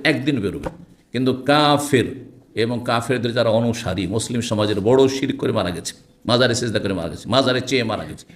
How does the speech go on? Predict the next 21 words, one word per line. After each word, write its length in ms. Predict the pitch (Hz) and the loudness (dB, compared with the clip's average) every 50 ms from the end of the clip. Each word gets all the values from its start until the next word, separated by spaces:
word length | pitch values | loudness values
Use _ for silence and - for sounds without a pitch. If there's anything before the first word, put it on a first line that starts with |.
| - - _ _ _ _ - | -20 -20 _ _ _ _ 2
হ্যাঁ, 320 | 127 139 135 123 113 - - - - - - - - _ _ - | 4 6 6 6 4 2 -2 -6 -12 -14 -16 -20 -20 _ _ -2
মাজারে 340 | - 131 143 135 143 143 139 | 2 2 4 4 4 4 4
আশা 280 | 120 123 139 - 143 131 | 4 2 2 2 2 2
রেখে 260 | 127 123 - - 92 | 2 0 0 -2 -4
যে 180 | - - 110 | -2 -2 -4
তারা 220 | 113 - 127 123 123 | -2 0 0 2 2
রোগ 240 | 123 131 131 117 107 | 4 2 2 2 2
ভালো 160 | 123 143 131 | 0 2 2
করতে 220 | 131 135 139 135 | 0 -2 -2 -2
পারে, 200 | 120 123 120 123 | -2 0 0 -2
ছেলে 200 | 110 139 127 120 | 0 -2 0 0
মেয়ে 140 | 120 120 120 | 0 0 -2
দিতে 200 | 120 123 107 123 | -2 -2 -2 0
পারে, 180 | 113 117 117 120 | 0 0 0 0
ইত্যাদি 280 | 117 120 151 135 135 | 0 -2 0 2 2
ইত্যাদি, 360 | 135 139 - - 101 - - - - - - - - _ _ _ - | 2 2 2 -2 -2 -2 -4 -12 -16 -20 -20 -20 -20 _ _ _ 2
অথবা 300 | - 156 156 160 156 143 | 4 4 4 4 4 4
নাস্তিক 400 | 147 147 147 - - 180 - - | 4 2 2 0 0 0 2 4
হয়ে 120 | 165 156 | 4 4
মারা 220 | 143 135 123 117 | 4 2 0 0
গেছে, 300 | 104 95 82 - - - | -2 -4 -6 -8 -10 -12